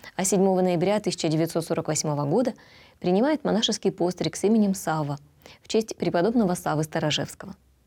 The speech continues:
Так, по словам составителя книги, исповедителя народов, это греческий перевод имени Николай — батюшка становится невольником, это арабский перевод имени Савва.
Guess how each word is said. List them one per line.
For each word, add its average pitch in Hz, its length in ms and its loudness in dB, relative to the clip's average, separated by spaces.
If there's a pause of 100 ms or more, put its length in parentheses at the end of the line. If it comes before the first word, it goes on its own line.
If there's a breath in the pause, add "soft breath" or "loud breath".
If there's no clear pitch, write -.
(360 loud breath)
Так, - 220 -2
по 214 80 0
словам 214 320 2
составителя 202 580 0
книги, 214 420 0 (380 loud breath)
исповедителя 208 720 2
народов, 180 480 2 (180)
это 170 220 0
греческий 170 460 0
перевод 170 340 2
имени 160 320 0
Николай — 156 480 -2 (500 loud breath)
батюшка 247 400 0
становится 233 640 2
невольником, 196 640 2 (400 loud breath)
это 214 200 0
арабский 190 500 -2
перевод 175 340 2
имени 170 260 2
Савва. 139 420 -6